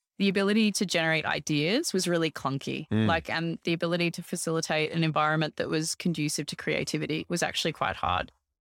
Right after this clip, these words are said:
Speaker 1: Um, and so what we did is just basically turn some of the methodology that we use in our program into cards that have got prompts on them. So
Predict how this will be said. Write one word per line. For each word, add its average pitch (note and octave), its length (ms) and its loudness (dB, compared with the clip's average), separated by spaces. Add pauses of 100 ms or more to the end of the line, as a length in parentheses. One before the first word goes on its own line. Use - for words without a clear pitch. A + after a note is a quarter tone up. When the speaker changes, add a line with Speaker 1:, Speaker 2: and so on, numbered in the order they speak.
(220)
Speaker 1:
Um, E3 260 2
and F3 120 2
so F#3+ 400 2
what G3 240 0
we A3 100 2
did G3 220 2
is F3 100 -2
just - 200 -4
basically E3 420 -2
turn D#3+ 480 0
some E3 140 0
of E3 40 2
the D#3+ 60 0
methodology D#3 640 0
that D#3 80 -2
we D#3 100 0
use D#3 220 2
in D#3 80 4
our D3 80 0
program D3 580 0
into D3 400 0
cards - 460 -2
that D#3 80 2
have D3 100 -2
got - 160 -2
prompts D3 340 -2
on D#3+ 140 -4
them. F2+ 260 -4
So E3 380 2